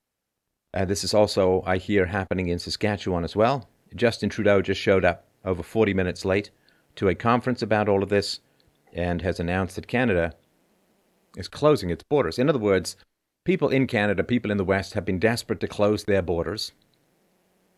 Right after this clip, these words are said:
for twenty years. More, really, thirty years or so.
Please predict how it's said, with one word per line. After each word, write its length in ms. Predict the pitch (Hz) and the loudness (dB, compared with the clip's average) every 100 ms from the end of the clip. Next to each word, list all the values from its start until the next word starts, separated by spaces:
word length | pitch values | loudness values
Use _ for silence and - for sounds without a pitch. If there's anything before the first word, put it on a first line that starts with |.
| _ _ _ _ _ | _ _ _ _ _
for 720 | - 113 101 95 92 90 82 - _ _ _ _ _ - | -6 0 2 4 4 4 0 -8 _ _ _ _ _ -8
twenty 260 | 135 117 | -2 0
years. 400 | 95 78 - - - _ _ _ _ - | 0 -4 -6 -14 -18 _ _ _ _ -4
More, 260 | 185 127 | -2 0
really, 260 | 85 104 80 | 2 2 2
thirty 300 | - 131 117 | 2 2 2
years 280 | 85 73 80 | 0 -2 -6
or 80 | |
so. 200 | 76 78 | -8 -8